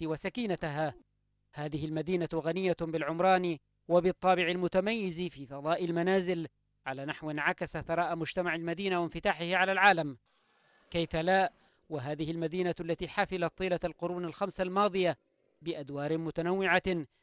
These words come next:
انطلاقا من مكانتها كقاعدة للحكم وأحد أهم مراكز صناعة النسيج والصباغة في البلاد،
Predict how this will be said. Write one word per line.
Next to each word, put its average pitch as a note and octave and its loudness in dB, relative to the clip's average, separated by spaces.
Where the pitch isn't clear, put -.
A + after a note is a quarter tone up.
انطلاقا E3+ -2
من E3 -4
مكانتها D#3+ -4
كقاعدة E3+ 0
للحكم F3 0
وأحد E3+ -2
أهم D#3+ -6
مراكز E3+ -2
صناعة E3+ -4
النسيج F3 -6
والصباغة E3+ -2
في F3 -6
البلاد، F3+ 2